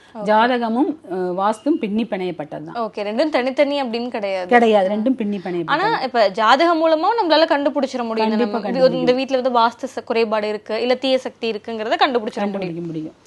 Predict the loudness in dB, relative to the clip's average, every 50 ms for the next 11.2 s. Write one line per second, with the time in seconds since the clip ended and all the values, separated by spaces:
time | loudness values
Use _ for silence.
0 | -20 -20 -20 -20 -20 -16 -8 -6 -6 -4 -2 -2 -2 -2 -2 -2 -2 -2 -2 -2
1 | -2 -2 0 0 0 0 0 0 -2 -2 -2 -2 -2 -4 -6 -6 -6 -6 -6 -8
2 | -8 -8 -8 -10 -10 -10 -14 -20 -20 -20 _ _ 2 2 4 4 6 4 4 4
3 | 4 2 2 2 2 0 -2 0 2 2 2 2 0 -4 -4 -4 -2 -2 -2 -2
4 | -2 -2 -2 -2 -2 -2 -2 -2 -4 -2 -2 -2 -2 -2 -4 -4 -4 -4 -4 -4
5 | -4 -6 -2 2 4 4 4 4 2 2 0 0 0 0 -2 0 -2 -2 0 0
6 | -2 -2 -2 -2 -2 -2 0 0 0 -2 -2 -4 -4 -2 -2 -2 -2 -2 -2 -2
7 | 0 -2 -2 -2 -4 -6 -6 -2 0 0 2 0 0 -2 -6 -10 -16 -18 -10 -8
8 | -8 -4 0 4 4 6 6 6 4 2 0 -2 0 2 4 8 8 8 8 8
9 | 8 4 4 2 0 0 0 0 0 -2 -4 -4 -4 -4 -4 -4 -4 -4 -2 -4
10 | -2 -2 -2 -2 -2 -4 -4 -4 -4 -6 -6 -6 -8 -8 -6 -6 -4 -4 -4 -6
11 | -8 -8 -12 -12